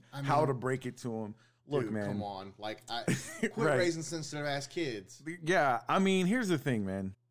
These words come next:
Speaker 2: Your imagination is never more active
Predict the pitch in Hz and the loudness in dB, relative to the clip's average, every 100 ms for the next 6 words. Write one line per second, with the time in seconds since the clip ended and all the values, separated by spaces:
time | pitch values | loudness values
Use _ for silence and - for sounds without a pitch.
0 | - 160 220 190 180 151 135 127 131 113 | 0 4 4 6 4 4 2 2 2 0
1 | 110 117 104 113 123 135 143 135 135 127 | -2 0 0 0 2 2 2 2 2 2
2 | 120 120 110 101 - 107 101 98 90 87 | 0 0 0 0 0 0 -2 -4 -4 -4